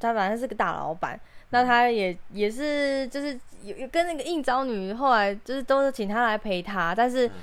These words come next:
Speaker 1: 没有干嘛，
Speaker 2: 嗯。
Speaker 1: 他就想要有，有人陪还怎么样，我有点忘记了。
Speaker 2: 嗯。
Speaker 1: 对，还是好像还是看到他被骚扰，我也是忘记。然后最-，最后那个他爱-，他也爱上那个女生，然后那女生也爱上他，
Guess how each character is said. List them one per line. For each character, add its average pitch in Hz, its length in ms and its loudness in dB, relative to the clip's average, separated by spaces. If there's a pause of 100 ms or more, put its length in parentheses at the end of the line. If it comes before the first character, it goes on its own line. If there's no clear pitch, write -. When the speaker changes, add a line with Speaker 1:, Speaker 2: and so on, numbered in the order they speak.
(120)
Speaker 1:
没 233 140 2
有 202 100 4
干 185 180 4
嘛， - 160 -6
Speaker 2:
嗯。 - 20 -8
Speaker 1:
他 240 60 0
就 247 160 -2
想 185 180 0
要 180 220 2
有， 180 140 -2
有 175 240 -4
人 175 260 -2
陪 190 180 0
还 165 160 -4
怎 165 120 -8
么 156 100 -8
样， 165 100 -2
我 208 60 2
有 233 40 2
点 196 120 2
忘 180 240 2
记 147 280 -8
了。 185 180 -8
Speaker 2:
嗯。 98 160 -14 (200)
Speaker 1:
对， 202 160 6
还 202 160 4
是 254 240 0
好 214 140 4
像 247 180 6
还 220 140 2
是 226 140 -4
看 233 120 -2
到 226 140 4
他 208 240 2
被 208 180 0
骚 175 280 2
扰， 165 120 2
我 220 160 4
也 214 80 2
是 214 100 -4
忘 185 140 0
记。 185 80 -6
然 196 120 2
后 262 120 6
最-， 254 220 2
最 262 160 2
后 262 120 2
那 247 80 0
个 226 160 2
他 226 120 -6
爱-， 208 240 0
他 233 120 -4
也 214 60 2
爱 185 200 -2
上 175 160 -2
那 165 60 -8
个 - 80 -8
女 147 140 -12
生， - 180 -10 (460)
然 220 120 2
后 262 40 6
那 262 40 6
女 202 160 2
生 208 100 2
也 170 60 2
爱 175 120 2
上 170 220 -4
他， 175 260 -6